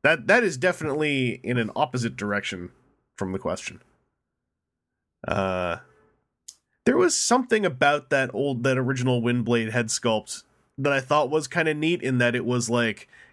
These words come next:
here's Windblade designed to be just, like, a super stoic kinda generic character. And then, you know, the moment she appeared in the comic books, she got this completely fresher and, I think, better identity that's been reflected in, in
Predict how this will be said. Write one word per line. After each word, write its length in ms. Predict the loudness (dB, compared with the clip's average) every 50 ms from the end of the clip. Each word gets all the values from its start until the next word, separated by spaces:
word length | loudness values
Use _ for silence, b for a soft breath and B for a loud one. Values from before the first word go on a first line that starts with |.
| b b b
here's 240 | 2 2 4 4 4
Windblade 760 | 2 2 2 2 2 2 2 2 2 0 -2 -6 -10 -8 -2
designed 460 | 0 0 0 2 2 0 0 0 -2
to 60 | -4 -2
be 260 | -2 0 0 0 -2
just, 240 | -2 -6 -4 -2 -2
like, 180 | -2 0 -2
a 40 | -2
super 300 | -2 -2 -2 -2 -2 -2
stoic 600 | -2 -2 0 0 0 2 2 0 -2 -2 -6 -6
kinda 240 | -2 0 0 0 0
generic 480 | 0 0 2 2 2 2 0 -2 -2
character. 600 | 0 0 2 2 2 0 -2 -2 -2 -2 -4 -6 b b b b b b b _ _ -2
And 140 | 0 2
then, 180 | 2 2 2 2
you 60 | 0
know, 240 | 2 2 2 0 0
the 80 | 2 2
moment 380 | 2 2 2 2 0 0 -2
she 100 | -2 -2
appeared 240 | -2 0 0 0 0
in 40 | 0
the 60 | -2
comic 320 | -2 0 0 0 0 -2
books, 260 | -2 -2 -2 -2 -4 -6
she 220 | -4 -4 -4 -4
got 360 | -6 -4 0 0 0 0 0
this 100 | -4 -6
completely 540 | -4 -4 -2 -2 0 0 0 0 -2 -4 -8 -12 -20 B B B B B B B B B B _ _ _ -12
fresher 720 | -10 -8 -6 -2 0 2 2 2 0 -2 0 0 0 -2 -2
and, 240 | -2 -2 -2 -2 0
I 40 |
think, 220 | -2 -2 -2 0 0
better 240 | 0 2 2 2 0
identity 560 | 0 0 -2 -2 -2 -2 -2 -2 -6 -8 -10 _ _ _ _ _ _ _ _
that's 160 | -4 -4 -2
been 140 | -2 -2 -2
reflected 420 | -2 -2 -2 -4 -4 -4 -4 -4 -4
in, 300 | -4 -4 -4 -4 -4 -4
in 340 | -4 -4 -4 -6 -8 -8